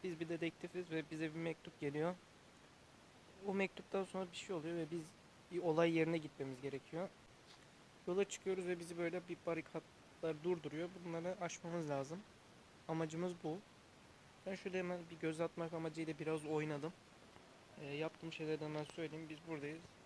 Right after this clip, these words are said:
Niye dönmüyor? Şurada bir şey var, demir var.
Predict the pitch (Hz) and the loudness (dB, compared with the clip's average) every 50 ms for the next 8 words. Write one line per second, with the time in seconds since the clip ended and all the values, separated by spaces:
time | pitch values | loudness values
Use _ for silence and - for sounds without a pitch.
0 | - - - - - - 151 156 156 147 147 139 135 139 135 135 135 - - - | -14 -14 -14 -12 -12 -8 -6 -6 -4 -6 -6 -10 -10 -10 -10 -12 -12 -12 -16 -16
1 | - - - - - - - - - - - - - - - - 156 147 - - | -14 -14 -14 -14 -18 -20 -20 -20 -20 -20 -20 -20 -20 -18 -16 -16 -16 -16 -16 -18
2 | - - - - - - - - - - - - - - - - 180 175 170 175 | -20 -20 -20 -20 -20 -20 -20 -20 -20 -20 -20 -20 -18 -16 -6 -4 0 2 4 4
3 | 170 175 175 175 - - - - - - - - - - - - - 165 160 156 | 6 6 4 4 2 -4 -12 -20 -20 -20 -20 -20 -12 -8 -6 0 4 4 6 6
4 | 147 139 135 - 160 165 175 170 156 147 | 4 2 2 0 2 2 4 4 4 2